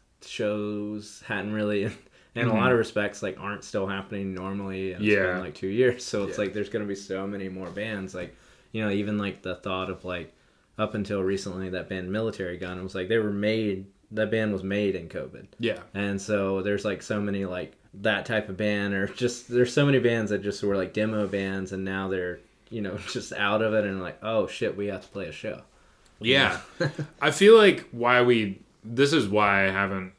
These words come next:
Speaker 2: wanted to really play a show, is, like, one, I wanna make sure that the timing is right. I kinda wanna make people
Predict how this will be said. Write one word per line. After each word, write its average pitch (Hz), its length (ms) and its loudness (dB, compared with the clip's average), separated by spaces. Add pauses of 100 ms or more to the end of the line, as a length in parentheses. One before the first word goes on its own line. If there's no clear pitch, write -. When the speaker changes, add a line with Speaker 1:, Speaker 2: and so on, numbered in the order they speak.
Speaker 2:
wanted 95 380 -2
to 98 60 2
really 98 220 2
play 101 240 -2
a 95 60 -2
show, 101 300 0
is, 92 180 0
like, 90 200 -6
one, 131 480 2 (600)
I - 20 -8
wanna 127 160 4
make 123 140 6
sure 123 240 4
that 104 180 4
the 98 80 -2
timing 101 400 0
is 110 160 0
right. 117 400 2 (180)
I 110 60 -2
kinda 139 260 4
wanna 143 160 4
make 107 160 2
people 104 220 -2